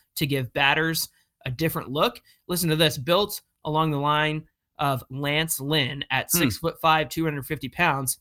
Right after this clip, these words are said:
Speaker 2: Big boy.
Speaker 1: Hess provides plenty of strikes and posted a forty-nine to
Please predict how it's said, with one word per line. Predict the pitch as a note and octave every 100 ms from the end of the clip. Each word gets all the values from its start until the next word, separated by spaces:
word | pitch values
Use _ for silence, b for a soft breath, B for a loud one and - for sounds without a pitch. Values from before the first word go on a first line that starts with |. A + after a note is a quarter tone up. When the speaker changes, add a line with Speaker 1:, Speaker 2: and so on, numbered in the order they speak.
| -
Speaker 2:
Big | C#3+ C3+
boy. | D#2
Speaker 1:
Hess | C#2+ G3 A3 - - _ -
provides | D#3 D3+ C3 -
plenty | D#3+ D3
of | B2+
strikes | - G3 G3+ G#3 - _ _ -
and | C3
posted | D#3 D#3 D#3+ C#3+
a | B2+ A#2+ _ _
forty-nine | - - G3 G3+ F3+ E3 E3+
to | E3